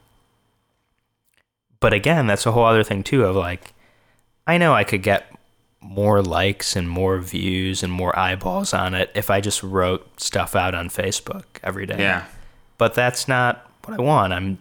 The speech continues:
Speaker 1: doing a deeper dive into something.
Speaker 2: Right.
Speaker 1: And the people that I want to read it,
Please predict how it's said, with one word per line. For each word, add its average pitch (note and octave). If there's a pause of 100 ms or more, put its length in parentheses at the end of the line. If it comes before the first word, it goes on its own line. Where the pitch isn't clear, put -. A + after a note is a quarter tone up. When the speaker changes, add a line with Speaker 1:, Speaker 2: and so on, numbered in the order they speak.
Speaker 1:
doing A2+
a F#2+
deeper G2+
dive G2
into F#2
something. F#2+
Speaker 2:
Right. E2+
Speaker 1:
And G2+
the F#2+
people A2+
that G2+
I F#2+
want G2
to G2
read A2
it, F#2